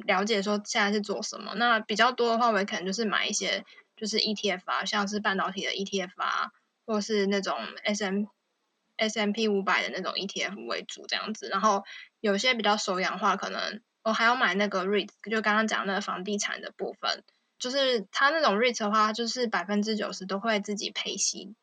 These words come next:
嗯，就是会分给股东。那我就是从那边去比较好、比较多的部位是比较稳健的房地产的部分，就是跟我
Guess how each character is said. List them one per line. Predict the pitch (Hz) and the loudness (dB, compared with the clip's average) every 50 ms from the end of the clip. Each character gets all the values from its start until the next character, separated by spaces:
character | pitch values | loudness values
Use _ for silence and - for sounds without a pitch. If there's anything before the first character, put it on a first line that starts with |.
| _ _ _ _ _ _ _ _ _ _ _ _ | _ _ _ _ _ _ _ _ _ _ _ _
嗯， | - 196 196 | 0 0 0
就 | 202 226 | 0 -2
是 | 247 262 | -2 0
会 | 269 277 254 247 226 226 | 4 4 6 6 4 2
分 | - _ 233 220 226 | 2 _ 4 4 4
给 | 220 208 196 | 4 2 0
股 | 196 - - - - | 0 -2 -8 -6 -4
东。 | - 120 107 101 - 240 - _ _ _ _ | -4 -4 -4 -6 -10 -14 -16 _ _ _ _
那 | - 240 226 | 0 2 2
我 | 220 190 | 2 2
就 | - - 208 | 0 0 -2
是 | 208 - 226 220 208 202 | 0 2 2 4 4 2
从 | 202 - 214 196 | 2 -2 0 2
那 | 196 202 196 | 2 2 2
边 | 190 190 139 98 - - 240 - _ _ _ _ _ _ _ _ | 2 2 0 0 0 -4 -10 -12 _ _ _ _ _ _ _ _
去 | - 247 233 214 208 202 190 185 214 - | 0 2 4 4 6 4 2 0 -2 -2
比 | - 202 | -4 0
较 | 190 208 214 | 2 2 2
好、 | 214 - 170 - - - _ _ _ | 2 2 -2 -4 -6 -12 _ _ _
比 | - 208 | 2 4
较 | 220 240 | 4 4
多 | 240 233 214 | 4 4 2
的 | 202 | 2
部 | 190 208 208 208 | 2 2 0 0
位 | 202 185 - 196 | 2 2 2 0
是 | 196 208 196 175 110 - - _ _ _ _ _ _ | 0 0 0 0 -2 -10 -14 _ _ _ _ _ _
比 | - 202 196 | -2 4 4
较 | 240 254 | 6 6
稳 | 247 233 196 - 208 | 6 4 2 2 2
健 | 214 208 196 185 | 0 0 0 0
的 | 185 | -2
房 | 208 - - 120 120 | -4 -6 -10 -10 -8
地 | - 175 | -8 -6
产 | 202 - - - | -6 -6 -8 -10
的 | - | -12
部 | - - 185 - 214 | -10 -8 -8 -8 -8
分， | 226 - 87 95 - | -8 -8 -8 -6 -4
就 | 196 202 | -6 -2
是 | 196 202 190 | 0 0 -2
跟 | 185 214 185 190 190 | 0 -2 -2 -2 -2
我 | 160 113 113 | -2 -2 -4